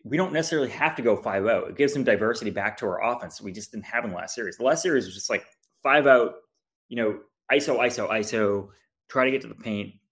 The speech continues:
try to collapse, and try to get the defense to collapse and try to get, kick the ball back out. This is a little bit more of a standard offense that we can run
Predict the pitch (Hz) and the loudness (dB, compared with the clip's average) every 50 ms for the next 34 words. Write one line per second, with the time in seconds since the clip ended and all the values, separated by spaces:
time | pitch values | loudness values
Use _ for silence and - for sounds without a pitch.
0 | _ _ _ - - 127 120 110 113 - 117 110 104 101 98 - - - - - | _ _ _ -6 -2 -2 -2 -2 -2 -2 0 0 0 0 -2 -4 -6 -10 -10 -10
1 | _ _ _ - 127 - 160 151 139 139 135 117 120 123 - 110 107 - 104 - | _ _ _ -4 2 2 4 4 4 2 -2 -2 -4 -4 -4 -6 -8 -8 -8 -4
2 | 110 101 92 90 - - - 101 92 90 98 - _ - - 113 - 107 - 104 | -4 -2 -2 -4 -6 -10 -10 -10 -10 -10 -10 -12 _ -12 -12 -10 -10 -8 -6 -4
3 | 101 98 90 82 - - - - - _ _ _ _ _ _ _ _ _ _ - | -4 -4 -4 -6 -8 -10 -14 -14 -16 _ _ _ _ _ _ _ _ _ _ -4
4 | 107 139 143 202 196 147 127 - - _ _ - 127 123 117 117 117 120 127 147 | -2 -2 0 0 0 0 -2 -6 -14 _ _ 0 0 0 0 -2 -6 -4 0 0
5 | 147 143 123 131 123 120 123 120 113 117 107 104 101 - - - 107 107 101 92 | 2 2 2 2 0 0 -2 0 2 2 2 0 -2 -4 -6 -4 -4 -4 -2 -4
6 | 98 95 98 104 113 - - 160 180 185 - - - - 120 113 110 127 107 104 | -4 -4 -2 -4 -4 -4 -4 -6 -6 -8 -10 -12 -12 -10 -10 -6 -4 -4 -4 -2
7 | 107 123 127 117 107 101 95 92 | -2 -2 -2 -2 -2 -4 -6 -8